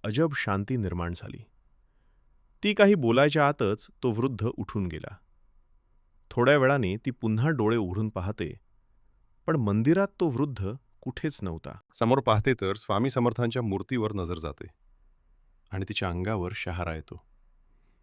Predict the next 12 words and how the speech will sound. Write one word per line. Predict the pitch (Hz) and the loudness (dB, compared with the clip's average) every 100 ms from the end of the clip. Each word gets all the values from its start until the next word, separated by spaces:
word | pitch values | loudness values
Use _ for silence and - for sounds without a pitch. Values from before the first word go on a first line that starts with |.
| _ _ _ | _ _ _
मूर्तीचं | 110 127 160 147 123 | 2 2 0 0 0
रूप | 110 95 - - - _ - | 0 -4 -8 -20 -20 _ 0
त्या | 143 | 2
वृद्धासारखंच | 107 95 127 131 135 135 139 | 2 0 2 2 2 0 -4
होतं. | 107 - - _ _ _ _ _ _ _ _ _ _ _ _ | -6 -12 -18 _ _ _ _ _ _ _ _ _ _ _ _
त्या | 143 180 | 8 8
दिवसापासून | 151 117 127 123 107 98 107 | 6 2 2 2 -2 -6 -6
तिचं | 107 98 | -4 0
आयुष्य | 104 110 - 101 107 | 0 0 -2 -4 -4
हळूहळू | - 135 113 98 | -2 -2 -2 -4
बदलू | 117 95 87 | -4 -6 -6
लागलं. | 82 78 90 | -8 -8 -14